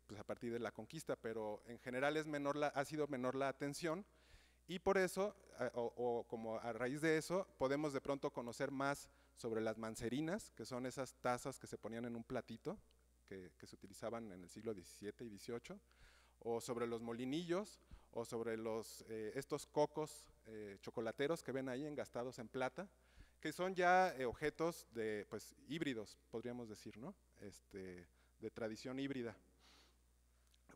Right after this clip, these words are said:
Pero, eh, en esas mismas publicaciones, pues, vamos a encontrar relativamente poca información acerca justamente de estos palitos que hoy nos tienen aquí platicando. Eh,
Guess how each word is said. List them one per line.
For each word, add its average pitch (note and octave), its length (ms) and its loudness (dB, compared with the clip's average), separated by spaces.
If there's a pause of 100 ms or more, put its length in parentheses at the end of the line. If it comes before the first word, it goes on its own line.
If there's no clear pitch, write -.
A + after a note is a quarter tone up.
Pero, F3 400 8 (120)
eh, B2 720 0
en C#3 140 2
esas E3 240 4
mismas E3+ 260 2
publicaciones, D#3 720 0
pues, C3 180 0
vamos D3 320 0
a C#3 60 0
encontrar C3 520 0 (560)
relativamente D3+ 720 0
poca D3+ 280 -2
información C#3 640 0
acerca B2+ 420 0
justamente C3 560 -2
de A#2 100 6
estos A#2+ 280 0
palitos - 480 -6
que - 100 -8
hoy G#2+ 120 -4
nos G#2+ 200 -10
tienen G2+ 320 -8
aquí F#2+ 240 -12 (160)
platicando. C#3+ 560 -4 (560)
Eh, A2+ 540 0